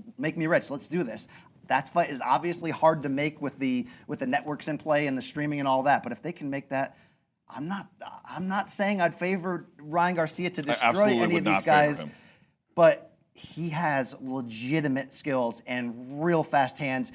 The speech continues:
Speaker 1: You're never gonna know about his chin until he's really in the deep water against somebody like Gervonta, good God, who is, who is the Mike Tyson of the smaller weight classes, but he's showing you ability now to box as well.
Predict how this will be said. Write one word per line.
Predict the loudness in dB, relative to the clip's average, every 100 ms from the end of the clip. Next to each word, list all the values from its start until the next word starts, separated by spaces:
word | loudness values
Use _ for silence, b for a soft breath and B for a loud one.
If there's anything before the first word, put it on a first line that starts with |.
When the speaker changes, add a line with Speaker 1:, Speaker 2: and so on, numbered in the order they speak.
| B -4
Speaker 1:
You're | 2
never | 2 2
gonna | 0 0
know | 0 2
about | 2 0
his | -2
chin | -4 -4
until | -4 -4
he's | -4 -4
really | -2 -2
in | -2
the | -2
deep | -2 0
water | 0 0 -2
against | -4 -6 -4
somebody | -4 -2
like | -6
Gervonta, | -8 -4 -4 -4 -8
good | -4
God, | 0 0 0
who | -4
is, | -6 -6
who | -6
is | -6
the | -2
Mike | -2 -2
Tyson | -2 -4 -4 -8
of | -10
the |
smaller | -4 -2 0
weight | -2 -6
classes, | -4 -4 -4 -12 B B -10
but | -10
he's | -8 -8 -6
showing | -2 0 0
you | 0
ability | -2 -2 -4 -2 -2
now | -2 -4
to | -6
box | -2 0 0 -2 -6
as | -6
well. | 0 2 2 0